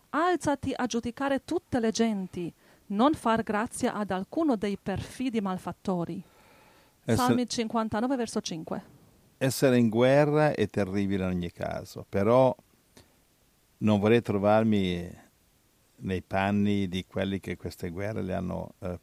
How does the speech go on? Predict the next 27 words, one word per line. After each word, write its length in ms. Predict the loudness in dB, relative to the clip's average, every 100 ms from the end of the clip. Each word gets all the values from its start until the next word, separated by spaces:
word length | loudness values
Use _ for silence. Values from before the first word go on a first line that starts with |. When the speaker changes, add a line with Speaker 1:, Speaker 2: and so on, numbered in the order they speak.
| -6
Speaker 2:
premeditate 800 | -2 0 0 -2 -4 -4 -4
a 60 | -6
tavolino. 580 | -6 -6 -4 -6 -6 -6
Questa 300 | -6 -6 -6
è 20 |
una 160 | -6 -6
guerra 340 | -6 -8 -8
premeditata. 960 | -10 -14 -14 -16 -16 -16 -18 -20 -20 -18
Speaker 1:
Mhm. 440 | -16 -14 -14 -16 -20 _
Speaker 2:
Va 100 | -18
bene, 180 | -14 -12
abbiamo, 240 | -10 -10 -6
l'abbiamo 400 | -2 0 2 0
già 140 | 0
dimostrato 640 | -2 -4 -6 -8 -8 -10
un, 100 | -16 -18 _ _ _ _ _
un 100 | -16
sacco 420 | -14 -14 -14 -16
di 100 | -16
volte, 320 | -14 -16 -14
voi 140 | -12 -12
fratelli 360 | -14 -16 -16
lo 160 | -16 -16
sapete. 600 | -18 -20 -18 -18 -18 -20 _ _ _ _ -20 -20 -20 _
Salmo 300 | -2 2 4
novantasei 960 | 4 4 2 -2 0 -2 -4 -8 -14 -12
tredici. 500 | -8 -8 -10 -18 -20